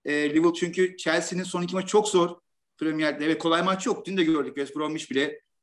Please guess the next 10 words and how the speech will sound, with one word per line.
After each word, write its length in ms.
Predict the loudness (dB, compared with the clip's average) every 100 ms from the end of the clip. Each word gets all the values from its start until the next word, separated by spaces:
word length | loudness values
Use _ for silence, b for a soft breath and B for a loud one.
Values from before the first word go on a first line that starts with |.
| _ -4
lige 320 | 0 4 6
veda 260 | 6 4
etmesine 340 | 2 -2 0 2
rağmen 280 | 4 2 2
direnç 260 | 0 -2
gösterdi 420 | -4 -4 -4 0
ama 340 | 0 0 -2 -6 _ _
fikstür 360 | -10 -8 0 4
olarak 300 | 6 6 4
bakarsak 600 | 2 2 2 0 -4